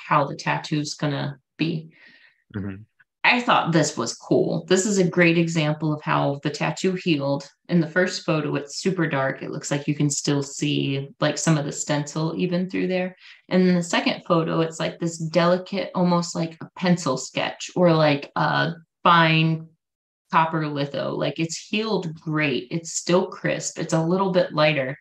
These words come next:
Speaker 1: but I love the way they brought in the traditional dots all through and behind the stars
Speaker 2: Mm-hmm.
Speaker 1: and dots and kind of just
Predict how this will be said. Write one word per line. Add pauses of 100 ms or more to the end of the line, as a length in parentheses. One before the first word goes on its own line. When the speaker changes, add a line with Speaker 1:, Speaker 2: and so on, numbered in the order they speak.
(460)
Speaker 1:
but
I
love
the
way
they
brought
in
the
traditional
dots
all
through
and
behind (240)
the
stars
Speaker 2:
Mm-hmm.
Speaker 1:
and
dots
and (200)
kind
of (280)
just